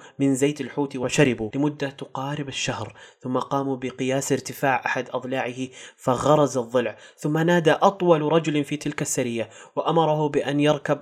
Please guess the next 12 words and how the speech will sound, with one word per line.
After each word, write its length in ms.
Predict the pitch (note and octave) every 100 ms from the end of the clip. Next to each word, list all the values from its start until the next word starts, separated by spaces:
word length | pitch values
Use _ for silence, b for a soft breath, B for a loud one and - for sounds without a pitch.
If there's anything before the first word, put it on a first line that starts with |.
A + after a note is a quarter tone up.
| - -
أرفع 420 | F3 E3 - C3+
جمل 500 | C#3 D3+ C3+ B2 A#2+
أيضًا، 300 | C#3 C3 A2 B B
ثم 180 | - D3
أمر 360 | D3 D#3 D3 C3+
بالمرور 520 | C3+ C3 C3+ D3 C3+
فمر 400 | B2+ C3 C#3 C3+
تحت 380 | - C#3 - C3+
تقوس 600 | B2 B2+ D3+ D3+ C#3+ -
ذلك 320 | C3 C#3 C#3
الضلع 360 | C3 C3+ C#3+ B2
العملاق. 540 | B2+ C#3+ B2+ A2 -